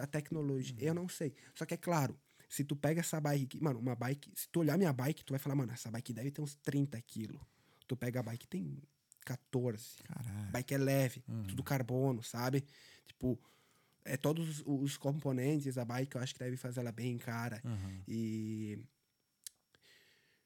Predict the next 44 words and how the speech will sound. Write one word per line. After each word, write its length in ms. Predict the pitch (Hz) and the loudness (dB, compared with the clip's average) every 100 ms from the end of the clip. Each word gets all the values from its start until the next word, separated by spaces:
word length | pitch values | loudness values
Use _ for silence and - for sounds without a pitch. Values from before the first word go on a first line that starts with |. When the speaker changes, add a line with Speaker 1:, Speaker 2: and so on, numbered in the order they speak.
| _ _ | _ _
Speaker 1:
o 80 | 147 | -4
que 220 | 143 147 143 | 0 0 2
mais 220 | 147 143 | 0 0
pode 240 | 143 139 135 | -2 -4 -2
ser, 260 | - 185 | -4 -4
cara? 360 | 180 143 123 113 - - - - - - | -4 -4 -4 -6 -12 -20 -20 -20 -20 -14
Eu 60 | - | -10
não 120 | 262 302 _ _ _ - - - - | -8 -10 _ _ _ -18 -18 -18 0
Speaker 2:
Tu 80 | 175 | 8
pensa 220 | 240 226 | 8 8
um 40 | |
dia 140 | 190 202 | 6 6
ir 60 | |
pra 100 | 180 | 4
moto? 380 | 175 214 - 135 - _ _ - - _ _ - | 4 2 2 -2 -4 _ _ -14 -14 _ _ -8
Speaker 1:
Eu 160 | 160 175 | 0 2
já, 300 | 180 233 262 | 2 0 -2
já 220 | 247 247 - _ _ | -2 -2 -6 _ _
tive 180 | - 202 | 0 0
experiência 480 | 254 - 196 214 214 | 0 2 4 4 4
na 140 | 185 | 4
moto. 440 | 147 156 226 - - | 4 4 0 -6 -10
Speaker 2:
Uhum. 320 | 113 101 95 90 - | -4 -2 -2 -6 -4
Speaker 1:
A 80 | 139 | 0
moto 240 | 160 196 180 | 2 2 2
é 40 | |
muito 260 | 139 196 226 | 2 0 -4
da 160 | 226 | -4
hora. 300 | 113 131 202 - _ _ - | -2 -2 -4 -6 _ _ -10
Eu 60 | |
tive 260 | - 143 151 | -4 -2 0
uma 180 | 156 143 | 2 0
Y 360 | 147 - 156 | 0 -2 -2
Z 140 | 143 151 | 0 -2
cento 320 | 151 147 147 | -4 -6 -6
e 20 | |
vinte 180 | 147 147 | -6 -6
e 40 | |
cinco 320 | - 156 156 143 | -4 -4 -2 0
dois 280 | 147 147 - | 0 -2 -4
tempo, 440 | - 131 117 - | 0 0 0 -6
mano. 180 | 101 - | -10 -8
Motinha, 560 | 113 147 - 185 185 165 | -8 -8 -8 -6 -4 -2
mano, 280 | 165 147 | -4 -6